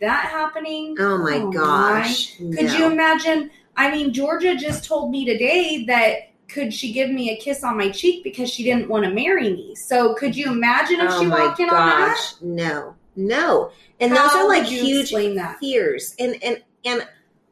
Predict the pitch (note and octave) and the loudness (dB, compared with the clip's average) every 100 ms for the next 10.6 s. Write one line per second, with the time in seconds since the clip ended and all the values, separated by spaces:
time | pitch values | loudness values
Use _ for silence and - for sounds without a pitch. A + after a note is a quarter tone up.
0 | _ G3+ A3 B3 B3+ - A3+ F#3 F3+ F#3+ | _ 0 0 -2 -6 0 0 2 0 0
1 | F3 D3+ E3 E3+ - G3 - - - G#3 | -2 -2 -2 -4 -4 -8 -8 -10 -6 -4
2 | G3+ - F#3 F3 - D#3 D3+ D3+ E3+ D3 | -4 -4 -8 -8 -6 -4 -4 -4 -4 -4
3 | - _ _ E3 E3+ F3 F#3+ F3 F#3+ E3+ | -4 _ _ 0 2 -2 -4 -6 -6 -6
4 | E3+ - D#3 D3 D3 C#3+ - D3+ C#3+ - | -10 -6 -4 -4 -4 -6 -6 -8 -10 -6
5 | D#3 A#2 - - - _ G3+ A3 B3+ B3+ | -6 -6 -8 -20 -20 _ 4 4 4 4
6 | A#3 G#3 F#3 F3 E3+ - _ _ _ _ | 4 6 6 4 0 -10 _ _ _ _
7 | _ _ _ _ _ _ _ _ _ - | _ _ _ _ _ _ _ _ _ -2
8 | F#3 A3+ C4 G#3 E3+ E3+ - D#3+ D#3 D#3+ | 2 2 0 -2 -2 -4 -8 -6 -6 -6
9 | F3 - _ _ _ - F3 F#3 F3 E3 | -8 -10 _ _ _ -2 -2 -2 -6 -4
10 | C#3+ - - - F#3+ | -4 -4 -4 -2 -4